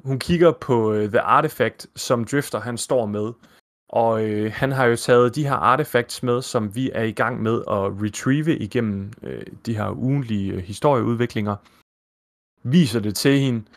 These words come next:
Ares spørger sådan lidt, "Nå, øh, hvorfor viser du det til mig? Har du ikke, øh, en, øh, House of Light scribe?" Og det er jo selvfølgelig Ido,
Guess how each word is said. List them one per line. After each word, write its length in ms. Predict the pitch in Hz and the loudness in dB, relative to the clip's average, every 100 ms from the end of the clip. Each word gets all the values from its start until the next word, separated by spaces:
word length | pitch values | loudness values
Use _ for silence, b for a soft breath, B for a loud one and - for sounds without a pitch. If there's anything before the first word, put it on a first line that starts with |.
| b _ _ _ | b _ _ _
Ares 680 | 131 139 139 135 - - - - | 6 6 4 2 -2 -6 -8 -6
spørger 500 | - - 147 117 101 | -6 2 4 6 2
sådan 260 | - 117 | -2 0
lidt, 280 | 120 127 - | 0 -2 -8
"Nå, 420 | 123 120 117 117 - | -2 2 2 0 -4
øh, 440 | 113 110 110 110 | -4 -2 -4 -4
hvorfor 440 | 107 107 127 123 123 | -6 0 2 2 2
viser 280 | 139 113 | 0 0
du 60 | 110 | -2
det 160 | 110 123 | -4 -2
til 140 | 120 | 0
mig? 420 | 107 117 160 175 - | 2 4 2 -2 -8
Har 240 | - 151 127 | 0 2 4
du 140 | 120 | 2
ikke, 400 | 123 135 139 113 b b _ _ | 0 0 -2 -4 b b _ _
øh, 360 | 117 107 101 101 | -4 -2 -2 -4
en, 280 | - 117 110 | -4 -2 0
øh, 220 | 104 101 | 0 -2
House 600 | 98 - 113 131 - - | -2 2 2 2 -4 -6
of 140 | 110 - | -6 0
Light 300 | 113 107 123 | 2 2 0
scribe?" 600 | - - 107 104 110 - - | -2 2 2 2 -2 -6 -10
Og 160 | - 101 | -6 0
det 60 | |
er 40 | 117 | 0
jo 100 | 107 | 0
selvfølgelig 520 | 107 107 104 101 107 | -6 -6 -4 0 0
Ido, 140 | 113 | 0